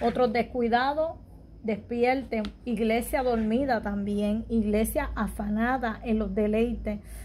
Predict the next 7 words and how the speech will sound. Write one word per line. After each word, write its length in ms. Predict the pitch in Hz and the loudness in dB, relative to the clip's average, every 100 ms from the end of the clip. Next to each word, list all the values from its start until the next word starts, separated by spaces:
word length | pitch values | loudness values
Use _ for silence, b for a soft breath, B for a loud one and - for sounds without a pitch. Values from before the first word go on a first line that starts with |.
| B - | B 0
Guarda 640 | 226 226 254 247 226 226 | 4 4 2 2 2 2
agua, 240 | 247 240 | 2 0
medicina, 960 | 214 214 202 202 - - 240 269 254 214 | 0 -2 -2 -4 -6 -4 -2 0 0 -2
guarda 460 | 202 208 240 254 247 | 0 0 0 -2 -2
para 200 | 220 208 | 0 0
los 160 | 208 | 0
niños, 640 | 180 202 254 262 226 214 | 2 4 4 4 2 0